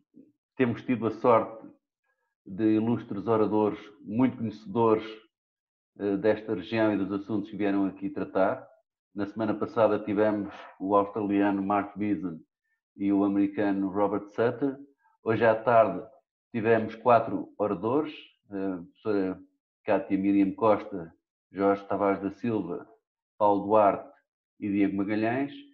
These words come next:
e agora terminamos este dia com estas três intervenções, doutor Daniel Cardoso, doutor Luís Cunha, doutor Álvaro Rosa. Foi um gosto, eh, tê-los aqui.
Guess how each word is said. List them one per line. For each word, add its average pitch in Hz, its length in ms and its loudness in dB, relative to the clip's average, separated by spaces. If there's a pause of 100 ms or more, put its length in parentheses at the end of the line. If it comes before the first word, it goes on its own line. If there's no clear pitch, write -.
(200)
e 113 140 -2
agora 104 500 2 (380)
terminamos 101 600 -2 (160)
este 101 280 -6
dia 98 460 2 (420)
com 95 260 -2
estas 95 320 -6
três 92 320 -4
intervenções, 98 800 -4 (200)
doutor 98 280 -6
Daniel 92 340 -4
Cardoso, 104 560 -4 (180)
doutor 95 220 -12
Luís 95 220 -6
Cunha, 98 440 -4 (240)
doutor 95 320 -6 (100)
Álvaro 98 400 -4
Rosa. 101 540 0 (640)
Foi 107 180 0
um 101 120 2
gosto, 110 340 0 (640)
eh, 92 360 -2 (100)
tê-los 98 240 -2
aqui. 117 560 -4